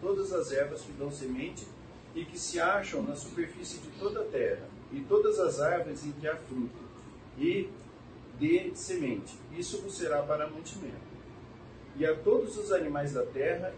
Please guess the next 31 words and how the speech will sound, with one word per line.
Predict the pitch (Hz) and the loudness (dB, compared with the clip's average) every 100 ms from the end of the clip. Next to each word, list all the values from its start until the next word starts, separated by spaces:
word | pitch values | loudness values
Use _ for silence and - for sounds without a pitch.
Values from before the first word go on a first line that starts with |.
| - | 0
e | |
a | - | 0
todas | - 349 - 170 | 0 -4 -4 -6
as | - | 0
aves | 147 135 120 | 0 0 -2
dos | 123 - | -8 -8
céus, | - - - - - | -2 0 0 -4 -6
e | - | 2
a | - | 2
todos | - - - | 6 6 6
os | - - | -4 -6
répteis | 156 190 - 160 139 | 2 2 4 -4 -2
da | 127 | -2
terra, | 117 110 127 160 180 - - - - | -4 -4 -4 -6 -10 -14 -16 -16 -6
em | 151 | -6
que | - 151 | -2 4
há | 143 | 4
fôlego | 143 190 220 214 | 4 4 6 4
de | - 196 | -2 -6
vida, | 143 147 151 - - - - | -4 -4 -4 -8 -12 -14 0
toda | 190 190 | 2 6
a | 170 | 6
erva | 151 156 143 | 6 2 0
verde | 120 123 139 - - - 165 | -2 -4 -4 -6 -8 -12 -6
lhe | 247 | -4
será | - 202 156 160 | 0 2 2 2
para | 170 165 | 0 -6
mantimento." | 165 - - 123 107 - - - - - - - - - - | -6 -12 -10 -8 -8 -12 -16 -16 -16 -16 -16 -16 -16 -16 -6
Assim | 131 127 - 240 | -2 -2 0 -2
se | - | -2
fez. | - - 127 143 - - | -6 -2 0 -2 -6 -12